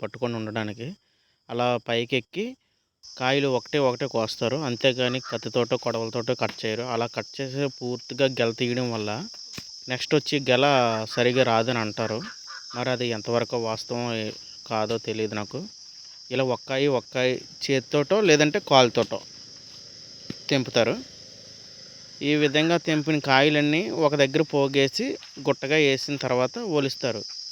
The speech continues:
ఈయన చాలా కష్టపడి ఎక్కాడు. ని-, ఇప్పటికీ ఇది ఆరో చెట్టు. ఒక రోజుకి వచ్చేసి ఇరవై చెట్ల వరకు ఎక్కుతానని చెప్పారు ఆయన, ఆయన మాటల్లోనే. అయితే ఒక్కొక్క చెట్టుకి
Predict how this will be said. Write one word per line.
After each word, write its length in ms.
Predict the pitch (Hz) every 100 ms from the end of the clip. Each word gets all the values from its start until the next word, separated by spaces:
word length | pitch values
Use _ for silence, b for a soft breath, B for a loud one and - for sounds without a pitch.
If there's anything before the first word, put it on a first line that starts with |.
| - 143
ఈయన 280 | 147 143 139 131 123 120 120 131
చాలా 200 | 123 147
కష్టపడి 520 | 147 139 - 160 143
ఎక్కాడు. 460 | 135 143 147 139 131
ని-, 200 | 131 135 -
ఇప్పటికీ 720 | 160 156 - 160 151 220 277 - - - - - 151
ఇది 140 | 143
ఆరో 260 | 131 135 143
చెట్టు. 480 | 139 - 165 247 - -
ఒక 140 | 135
రోజుకి 420 | 143 131 143 - 151
వచ్చేసి 360 | 139 139 165 214 190 151
ఇరవై 260 | 127 131 123
చెట్ల 180 | 123 135
వరకు 220 | 135 151
ఎక్కుతానని 420 | 131 131 131 131
చెప్పారు 340 | 123 110 123 113
ఆయన, 320 | 110 113 208 - - 120
ఆయన 180 | 117
మాటల్లోనే. 580 | 117 117 117 110 107 165 - - - - - - - - - - - -
అయితే 440 | 160 160 220 214 160
ఒక్కొక్క 600 | 175 147 185 185 196 185
చెట్టుకి 480 | 160 180 202 262